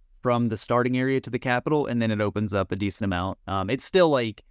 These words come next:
it's never gonna be, like, a Skyrim open world, but it is technically, like, an open world. Um, so it's really good. Also, Deus Ex is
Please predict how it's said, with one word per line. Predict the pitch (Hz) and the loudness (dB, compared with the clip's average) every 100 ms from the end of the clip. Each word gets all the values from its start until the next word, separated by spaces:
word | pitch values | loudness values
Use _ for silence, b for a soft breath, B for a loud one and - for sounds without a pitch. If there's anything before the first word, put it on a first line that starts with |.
| _ - | _ -8
it's | 139 151 | -2 2
never | 160 | 4
gonna | 156 143 | 4 4
be, | 131 | 2
like, | 113 | 0
a | 98 | -2
Skyrim | - - 104 113 120 | -8 0 2 4 2
open | 120 123 123 | -2 -4 -4
world, | 131 131 131 131 131 _ _ _ _ | 0 0 0 -4 -8 _ _ _ _
but | 131 120 | 2 4
it | 117 101 | 2 2
is | 110 107 - | 0 0 0
technically, | 113 101 101 101 | 0 0 0 0
like, | 98 95 | 0 0
an | 92 92 87 | -2 -2 -4
open | 101 95 90 | -4 -2 -4
world. | 90 90 90 101 - - - | -4 -4 -2 -4 -8 -18 -8
Um, | - 101 113 120 117 - - _ _ | -6 -4 -6 -10 -12 -20 -20 _ _
so | _ _ | _ _
it's | - 196 | -2 4
really | 156 | 4
good. | 113 - - _ - - - - _ | 2 -6 -20 _ -20 -20 -20 -20 _
Also, | - 127 | -2 0
Deus | 120 120 107 107 | 2 2 2 0
Ex | 101 113 | -2 -4
is | 101 | -12